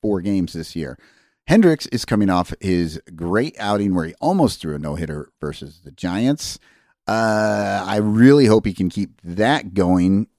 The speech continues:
It'll be interesting against, um, a really good team like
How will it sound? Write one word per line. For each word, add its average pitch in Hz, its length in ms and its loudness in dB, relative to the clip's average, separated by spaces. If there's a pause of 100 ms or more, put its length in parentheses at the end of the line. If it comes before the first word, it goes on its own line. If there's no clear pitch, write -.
It'll 92 180 -2
be 120 160 0
interesting 113 920 0
against, 92 800 -6 (100)
um, 80 340 -8
a 82 140 -6
really 85 480 -4
good 85 400 -6
team 87 480 -4 (140)
like 87 440 -8